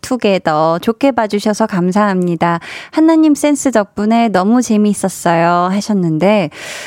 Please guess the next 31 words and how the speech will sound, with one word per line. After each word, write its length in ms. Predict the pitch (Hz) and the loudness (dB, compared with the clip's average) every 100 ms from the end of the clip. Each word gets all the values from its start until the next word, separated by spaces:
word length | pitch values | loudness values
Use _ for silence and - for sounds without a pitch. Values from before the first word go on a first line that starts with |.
| - | -8
어, 240 | 196 190 190 | -2 0 0
저는 340 | 214 226 262 - | 2 2 2 2
또 180 | 254 | 0
우리 160 | 214 220 | 2 2
멤버들 460 | 190 214 247 226 196 | 2 2 2 0 0
너무 220 | 185 196 | 0 2
오랜만에 640 | 214 302 302 277 262 247 | 2 4 4 4 2 2
봤는데도 960 | 233 196 196 202 185 165 185 240 208 143 - | -2 0 2 2 0 -2 0 2 2 -2 -6
참 300 | - 330 269 - | 0 2 0 -2
엊그제 400 | - 196 - 370 | -4 -2 -2 0
본 180 | 285 262 | 2 2
것처럼 580 | 269 277 269 240 240 254 | 2 0 0 2 2 2
친근하고 640 | - 359 359 339 285 233 214 | 0 0 2 2 2 0 0
너무 220 | 190 208 | 0 0
편안한, 760 | - 359 349 311 285 254 240 - _ | -2 0 2 2 4 2 0 -4 _
한 380 | - 277 247 240 | -2 0 2 2
그런 240 | 208 208 202 | 2 0 0
시간이었습니다. 1080 | - 311 262 214 - 175 160 147 143 143 165 _ _ _ | 0 2 2 2 -2 -4 -2 -2 -4 -6 -10 _ _ _
다음에 360 | - 180 185 190 - | -8 -4 -2 -2 -2
또 380 | 175 165 240 - - - | -2 0 0 -2 -10 -8
컴백하면 520 | - 254 247 220 208 | -2 0 0 -2 -2
꼭 240 | 202 269 - | 0 -2 -2
오세요. 580 | 190 185 175 151 170 302 _ _ _ - - - - - - | -4 0 0 0 0 -2 _ _ _ -20 -18 -18 -20 -20 -6
경은님이 680 | 220 269 277 233 202 247 196 | 0 2 4 2 2 0 0
"너무 360 | 180 226 311 | 0 2 2
좋아서 380 | 277 247 240 254 | 2 2 2 0
심장에서 560 | - - 349 330 269 247 | -2 -2 0 2 0 -2
뿔이 320 | 269 311 311 | -4 -2 0
자라나는 560 | 285 262 220 185 170 | 0 0 0 0 -2
중." 240 | 156 156 156 | -2 -4 -4
하셨고요. 800 | - - - 180 - 175 202 | -6 -4 -4 -4 -2 0 0